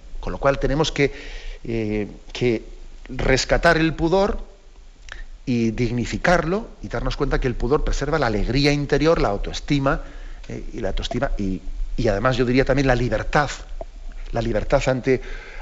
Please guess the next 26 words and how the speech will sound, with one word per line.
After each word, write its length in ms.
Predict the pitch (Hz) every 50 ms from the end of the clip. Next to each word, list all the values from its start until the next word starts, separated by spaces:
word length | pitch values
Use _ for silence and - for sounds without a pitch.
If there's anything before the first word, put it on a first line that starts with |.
| - - -
ante 360 | - 110 113 113 110 - 127
una 180 | 120 127 135 131
sociedad 400 | - 147 127 120 131 143 151 147
que 160 | - 139 127
nos 180 | 123 117 - -
quiere 240 | - 131 131 143 147
también 380 | - 139 123 127 135 143 135
dominar, 540 | 143 135 123 113 110 123 147 156 143 117 -
solicitar, 720 | 92 - - 120 113 107 - - - - - 156 147 131 -
¿no? 200 | 113 135 175 180 - - - - - - - - -
Y 80 | 135
que 100 | - 123
seamos 380 | - - 131 131 135 127 - -
unos 360 | 139 135 131 127 110 - - - - - - - - - - -
consumidores 800 | - 135 127 117 - - 139 127 123 120 113 131 143 147 143 123
dóciles, 800 | 110 156 170 - - 139 123 107 98 101 85 80 - - - - - - - - - - - - - -
eh, 300 | - 80 78 78 78 78 67
y 120 | 104 110
que 100 | - 131
entremos 320 | 117 107 131 143 147 151
por 180 | - - 143 131
el 140 | 123 113 131
aro, 300 | 151 160 147 120 107 110
¿no? 120 | 127 139
de 120 | 127 - -
sus, 320 | - - 127 113 -